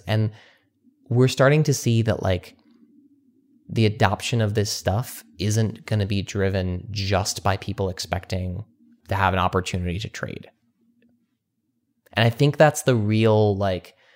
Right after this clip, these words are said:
the internet sucked for a very long time. It was, like, objectively worse than listening to the radio or watching T V or getting a newspaper. And eventually it crossed a curve where it became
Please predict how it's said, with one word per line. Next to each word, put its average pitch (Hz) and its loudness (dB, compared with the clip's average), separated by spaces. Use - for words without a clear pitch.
the 127 2
internet 160 2
sucked - -2
for 90 -8
a 92 -6
very 85 -8
long 62 -12
time. - -16
It 120 2
was, 131 6
like, 131 2
objectively 113 2
worse 98 -4
than 95 -4
listening 95 -6
to 98 -4
the 92 -4
radio 90 -2
or 90 2
watching 95 0
T 98 -2
V 90 -2
or 92 -2
getting 90 -2
a 90 -4
newspaper. - -10
And 113 0
eventually 131 2
it 127 0
crossed 110 0
a 107 2
curve 98 -4
where 107 2
it 101 -2
became 98 -4